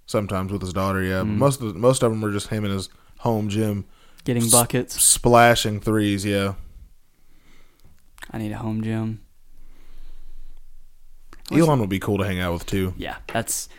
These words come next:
Speaker 2: that's why I wrote that. I was like, "Oh, he likes Frank Ocean, definitely Kobe, and then Elon."
Speaker 1: See, the reason I didn't say Frank Ocean is because he's the same thing as Kendrick. He's such a recluse.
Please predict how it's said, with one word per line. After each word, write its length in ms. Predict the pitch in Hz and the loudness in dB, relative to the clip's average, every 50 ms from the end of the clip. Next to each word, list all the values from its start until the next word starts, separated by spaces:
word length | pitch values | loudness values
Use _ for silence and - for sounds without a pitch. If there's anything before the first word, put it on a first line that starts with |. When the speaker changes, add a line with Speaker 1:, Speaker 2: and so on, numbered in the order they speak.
| - - | -12 0
Speaker 2:
that's 220 | - 160 160 - | 0 0 2 4
why 160 | 233 220 208 | 6 8 8
I 40 | 190 | 8
wrote 240 | 175 165 160 170 165 | 8 8 6 6 4
that. 100 | 147 131 | 2 2
I 40 | 123 | 2
was 100 | 120 110 | 0 0
like, 120 | 123 - | -4 -4
"Oh, 80 | 127 120 | -4 -2
he 100 | 120 117 | 0 0
likes 200 | 123 143 151 - | 0 0 -2 -2
Frank 260 | - 156 151 147 135 | -2 -2 -2 -2 -2
Ocean, 460 | 135 120 113 110 - 123 117 117 113 | -2 -4 -4 -4 -6 -4 -4 -4 -2
definitely 320 | 113 127 131 - 139 127 120 | -2 -2 -2 0 -2 -2 -2
Kobe, 420 | - 127 117 117 117 110 110 110 | -2 -2 -2 -2 0 -2 -2 -2
and 100 | 113 110 | -2 -2
then 140 | 110 110 104 | -2 -4 -4
Elon." 400 | - 107 107 95 95 92 - 87 | -4 -6 -6 -6 -4 -4 -4 -2
Speaker 1:
See, 160 | 110 - 156 | 4 6 8
the 140 | 151 151 151 | 10 10 10
reason 200 | 170 185 190 180 | 10 8 6 4
I 40 | 170 | 4
didn't 180 | 170 160 160 | 4 2 4
say 140 | - 151 135 | 4 4 4
Frank 280 | 135 - 147 139 135 - | 4 4 4 4 6 6
Ocean 360 | 131 139 156 147 - 135 120 | 8 8 8 6 4 2 0
is 100 | 117 113 | 0 0
because 320 | 117 110 - 123 107 - | 0 0 0 2 0 2
he's 220 | 117 123 127 135 - | 2 2 2 0 -2
the 240 | - - 101 107 110 | -6 -12 -10 -4 -2
same 240 | - - 131 131 127 | 0 2 2 2 2
thing 160 | 123 131 120 | 0 0 0
as 140 | 107 95 - - - - _ - - - - | 0 -2 -4 -10 -20 -20 _ -20 -20 -20 -10
Kendrick. 360 | - - 147 139 120 104 95 92 | 0 2 2 4 4 2 0 0
He's 140 | 107 101 - | 0 0 4
such 200 | - 127 - - | 4 4 4 2
a 40 | 110 | -2
recluse. 680 | 95 92 - - 120 127 117 95 87 - - - | -4 -4 -2 0 2 2 2 2 0 -4 -8 -8